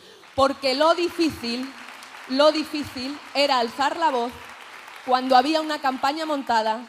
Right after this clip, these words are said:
para que todas dudásemos de nosotras mismas. Y creo que ese nosotras es lo más poderoso que tenemos.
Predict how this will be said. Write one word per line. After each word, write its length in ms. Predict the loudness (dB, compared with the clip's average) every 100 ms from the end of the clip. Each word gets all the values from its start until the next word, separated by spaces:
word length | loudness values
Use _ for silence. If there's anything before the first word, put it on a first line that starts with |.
| -6
para 240 | -2 -2
que 100 | -4
todas 540 | -6 -4 -2 -4 -6 -8
dudásemos 760 | -4 -2 -2 -6 -6 -8 -10 -18 _
de 140 | -8
nosotras 760 | -6 -6 -8 -8 -6 -8 -12 -20 _ -10
mismas. 600 | -6 -6 -8 -14 -16 -20 _ _ _ _ _
Y 140 | -12 -8
creo 240 | -4 -6
que 160 | -4 -6
ese 200 | -6 -10
nosotras 720 | -12 -12 -12 -10 -14 -14 -20 _ -10
es 260 | -10 -10
lo 140 | -14 -10
más 200 | -10 -12
poderoso 680 | -12 -10 -10 -12 -14 -18 _ _ _ _
que 100 | -12
tenemos. 680 | -10 -8 -8 -12 -14 -20 _